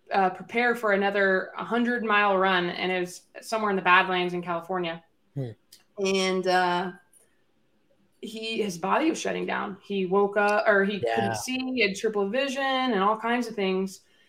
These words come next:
Speaker 1: And it's because he was super tight. He never got into stretching. He never did yoga. And that is, like, one of my things. I wanna be really mobile. So that goes
Speaker 2: Mm.
Speaker 1: into, like,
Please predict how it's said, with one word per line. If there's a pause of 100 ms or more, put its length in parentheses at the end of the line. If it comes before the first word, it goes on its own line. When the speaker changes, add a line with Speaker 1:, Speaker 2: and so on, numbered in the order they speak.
(180)
Speaker 1:
And
it's
because
he
was
super
tight. (540)
He
never
got
into
stretching.
He
never
did
yoga.
And (480)
that
is,
like,
one
of
my
things.
I
wanna
be
really
mobile.
So
that
goes
Speaker 2:
Mm.
Speaker 1:
into,
like,